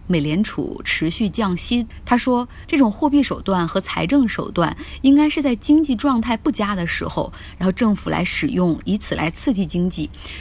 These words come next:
那么特朗普第一轮减税的时候，当时美国经济是在一个上升周期，也就是说经济情况尚好，你就把所有能用的工具都用上一遍。那么当经济衰退的时候，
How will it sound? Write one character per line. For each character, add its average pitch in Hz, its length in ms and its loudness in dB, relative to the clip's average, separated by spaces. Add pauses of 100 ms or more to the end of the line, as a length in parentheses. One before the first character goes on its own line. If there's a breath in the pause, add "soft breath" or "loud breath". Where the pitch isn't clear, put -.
那 302 60 6
么 285 280 6
特 294 140 0
朗 294 120 4
普 214 120 -2
第 254 180 2
一 294 80 6
轮 185 220 2
减 - 200 -4
税 190 200 0
的 165 100 2
时 165 140 -4
候， 151 100 0
当 233 180 2
时 240 140 2
美 214 100 6
国 - 160 -2
经 214 240 2
济 208 140 -2
是 180 160 -4
在 185 120 0
一 170 40 -2
个 202 80 -2
上 226 240 2
升 254 180 2
周 196 160 0
期， 156 300 -4 (320 loud breath)
也 185 100 4
就 247 140 2
是 220 80 2
说 254 260 -2 (240 loud breath)
经 311 160 4
济 302 120 4
情 214 120 -2
况 254 160 2
尚 302 160 2
好， - 300 -2 (200)
你 180 100 0
就 220 100 2
把 185 160 0
所 185 220 0
有 214 100 2
能 165 260 0
用 233 240 6
的 170 120 0
工 214 280 2
具 214 160 0
都 214 160 2
用 247 240 4
上 170 160 2
一 147 120 2
遍。 151 200 0 (300 loud breath)
那 269 80 4
么 240 100 8
当 262 220 4
经 277 160 6
济 254 160 2
衰 277 260 2
退 302 160 0
的 185 140 0
时 156 160 -2
候， - 220 -2